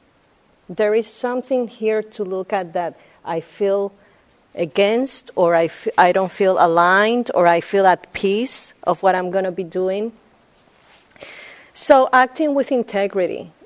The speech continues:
So what is this word? And, and it's something that I just want to take some, a few seconds here for you to reflect on it. What is integrity for you?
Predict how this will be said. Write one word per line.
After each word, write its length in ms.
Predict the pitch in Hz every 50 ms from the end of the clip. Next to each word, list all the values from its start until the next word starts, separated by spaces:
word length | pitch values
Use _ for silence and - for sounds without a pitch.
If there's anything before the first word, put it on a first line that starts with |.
| 480 _
So 280 | - - - 277 262 262
what 280 | 254 220 254 269 294
is 220 | 320 381 403 - -
this 280 | 415 381 - - -
word? 540 | 220 202 202 208 214 214 185 156 - - - - -
And, 240 | - 220 233 226 220 -
and 160 | 240 247 247
it's 160 | 247 269 262 -
something 460 | - 320 320 320 311 - 349 320 277
that 300 | 269 254 233 226 226 - _ _ _ _ _ _ _ _ -
I 120 | - 233
just 240 | 226 277 285 269 -
want 200 | 320 311 302 285
to 100 | - 262
take 260 | - - 269 262 240
some, 320 | - - 269 254 247 247 -
a 120 | - 220
few 300 | 190 - - 254 247 247
seconds 540 | 240 - 247 233 220 - 233 214 196 - -
here 200 | - 190 185 180
for 260 | 185 - - 214 208
you 220 | 202 208 214 220 214
to 160 | 220 - 254
reflect 580 | 226 247 220 220 - 226 220 214 220 220 -
on 120 | 233 208 202
it. 140 | 202 190 214
What 200 | 214 233 240 247
is 220 | 294 320 - -
integrity 600 | 349 311 269 - - 208 208 - 226 202 190 185
for 220 | 170 - - 165 147
you? 240 | 139 - 90 87